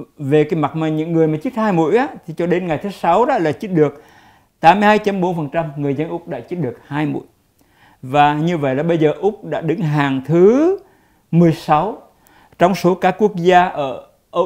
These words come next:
E C D, tức là những quốc gia mà, à, nền kinh tế tiến bộ đó, thì qua mặt cả nước Anh. Hồi trước mình thấy nước Anh là cái nước mà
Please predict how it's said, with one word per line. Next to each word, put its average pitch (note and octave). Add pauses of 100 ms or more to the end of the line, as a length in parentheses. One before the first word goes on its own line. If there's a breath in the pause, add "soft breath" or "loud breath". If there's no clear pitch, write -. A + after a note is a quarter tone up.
E G3+
C -
D, F#3 (160)
tức F#3+
là D#3
những C#3 (100)
quốc E3
gia E3+
mà, C3
à, C3
nền C3+
kinh E3
tế E3
tiến F3
bộ C3+
đó, G#3 (680 soft breath)
thì C#3+
qua D#3
mặt C#3 (180)
cả B2
nước C#3
Anh. D#3
Hồi C#3
trước E3+
mình D#3+
thấy D3+
nước F3
Anh F3
là D#3
cái E3
nước F3+
mà D3+